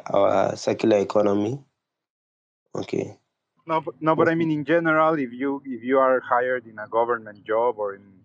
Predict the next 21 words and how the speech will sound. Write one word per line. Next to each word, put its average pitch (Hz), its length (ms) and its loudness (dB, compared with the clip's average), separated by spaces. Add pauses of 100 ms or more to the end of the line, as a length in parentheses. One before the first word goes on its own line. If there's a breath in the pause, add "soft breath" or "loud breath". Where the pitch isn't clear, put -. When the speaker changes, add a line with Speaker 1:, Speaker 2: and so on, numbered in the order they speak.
(480)
Speaker 2:
in 101 200 -18
a 95 140 -6
restaurant 107 600 0
or 98 120 -2
whatever, 120 520 0 (420)
what's 113 320 -4
the 123 80 -2 (100)
Speaker 1:
Mm-hmm. 113 200 -2
Speaker 2:
minimum 101 200 -14
wage? 107 420 -4 (1300)
Speaker 1:
Oh, 120 180 4
for 127 180 2
Kenyans, 110 720 4
for, 120 200 4 (180)
for 120 120 4
any 127 180 4
Kenyan. 107 460 0 (1300)
Speaker 2:
Yeah, 117 280 2 (200)
exactly. 110 380 -2 (600)
Speaker 1:
Yeah, 113 440 6
it's, 101 320 -4